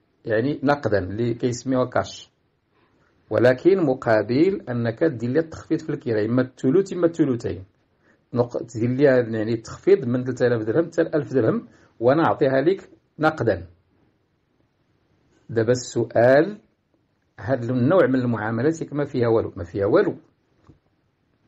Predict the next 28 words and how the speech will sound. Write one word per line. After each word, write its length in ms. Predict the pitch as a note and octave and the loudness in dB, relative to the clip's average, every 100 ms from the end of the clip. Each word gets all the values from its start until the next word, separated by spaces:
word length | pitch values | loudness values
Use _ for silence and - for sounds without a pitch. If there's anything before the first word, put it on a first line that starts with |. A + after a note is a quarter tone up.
| - - _ _ A2+ | -20 -20 _ _ 0
إلا 140 | A2 | 2
اتفقوا 460 | A#2+ C#3 C3+ - A#2+ | 2 0 -2 0 0
عليها 280 | B2 B2+ | 0 0
ما 120 | F3 F3+ | 0 0
في 160 | E3+ | 0
مشكل، 340 | E3 D#3 - G#2+ | 2 0 -2 -2
لأن 200 | G#2+ A2 | 0 2
هادي 220 | A2+ G2+ B2 | 2 0 0
ماشي 380 | G3 G3 F3 | 0 2 2
ربا، 240 | C#3+ - - - | 2 0 -6 -4
لأن 320 | G#2+ G#2+ A#2+ | -2 0 0
جا 180 | G#2+ F#3 | 2 2
في 60 | |
السؤال 500 | - - - F#3 F#3+ | 0 -8 -4 -2 -2
بأن 420 | C3+ C3+ C#3 C3+ | -2 -2 0 0
ملي 220 | C3+ C3 C#3 | 0 -2 -2
كتسالي 560 | D3 B2 - E3 C#3+ | -2 -4 2 4 4
المدة، 640 | B2 B2+ C3 G2 G2+ G#3 - | 0 0 -2 -2 -2 -2 -2
العقدة، 600 | A2 A2+ B2 B2+ G#3+ C#4 - - - - A2+ | -2 -2 -2 0 2 0 -8 -20 -20 -8 -2
راه 120 | A#2 | 0
ما 120 | A#2+ | 2
غاديش 320 | A2+ D#3+ A3 | 2 0 0
يرجع 340 | C4+ F#3 A2 A2 | 0 0 2 0
ليه 200 | C#3+ A#2+ | 0 -2
ديك 140 | B2+ | -4
خمسة، 420 | - C#3+ C#3+ C3+ - _ | -8 -6 -4 -6 -8 _
خمسة 300 | - A#2+ C#3 B2+ | -14 -8 -6 -4
المليون، 380 | A2+ A2 G2 | -2 -2 -6